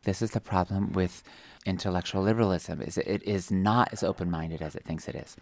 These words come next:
So I was judged, and I started getting a lot less work. Out of that, I was doing a lot of reading, and I was looking back at how do queer people survive in this society. And, you know, we had, I had a few examples of RuPaul,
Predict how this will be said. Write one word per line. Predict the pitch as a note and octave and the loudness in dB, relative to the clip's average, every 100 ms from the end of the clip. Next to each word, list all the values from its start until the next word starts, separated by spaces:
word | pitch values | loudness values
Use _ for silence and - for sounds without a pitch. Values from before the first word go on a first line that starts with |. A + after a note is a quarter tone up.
| - - _ A2+ | -20 -20 _ -6
So | - G#2+ | 0 2
I | G2+ | 2
was | G#2+ - | -2 0
judged, | B2+ G2+ A#2 - - - - - - | 4 4 2 -6 -12 -18 -20 -20 -8
and | A#2+ A2+ G2+ G2 G2 G2 - - | -4 -2 0 0 0 -2 -4 -2
I | A2+ G#2+ | 0 0
started | G#2 - A2 A2 | -2 0 0 0
getting | A#2 A#2+ | 0 0
a | |
lot | G#2+ G2+ | 2 0
less | B2+ C#3 | -2 -4
work. | F#3+ C4+ - - - - - - _ - | -2 -2 -4 -10 -20 -20 -20 -20 _ -2
Out | D#3 B3 | 4 6
of | B3 B2 | 6 2
that, | A2 G#2 G2+ G2+ _ _ _ - | -2 0 0 -2 _ _ _ -2
I | B2 | 0
was | A#2 A2+ | 2 0
doing | - D3 C#3 | 0 2 4
a | |
lot | A#2+ A#2+ | 4 4
of | A#2 A#2 | 2 0
reading, | A2+ A2+ A2 G#2+ | 0 0 0 0
and | F#2+ | -2
I | |
was | F#2 G2 | -2 -2
looking | A#2+ A#2 | -2 0
back | G#2 F2+ F#2 - | 0 0 -2 -8
at | - F2 - | -8 -8 -4
how | - C3+ | 4 4
do | B2+ | 4
queer | A#2 A#2 F#2+ | -2 0 0
people | G#2 F#2+ F2 | 0 -6 -6
survive | - F2+ F2 D#2+ A#2+ C3 - - | -6 -4 -4 -2 -4 -6 -16 -8
in | F#2+ F2+ | -6 -4
this | F2 | -6
society. | - - F2 F2 A2+ A2 | -10 -8 -8 -8 -8 -6
And, | F2+ | -4
you | |
know, | E2+ | -4
we | E2 F2+ | -6 -8
had, | - - | -10 -8
I | F#2+ | -8
had | - | -8
a | A2+ | -12
few | - G2+ | -4 -2
examples | F#2+ - E2 F#2+ F2+ F2+ | -2 -6 -10 -10 -12 -12
of | - | -12
RuPaul, | - F#2 - F2 E2 | -4 -4 0 0 0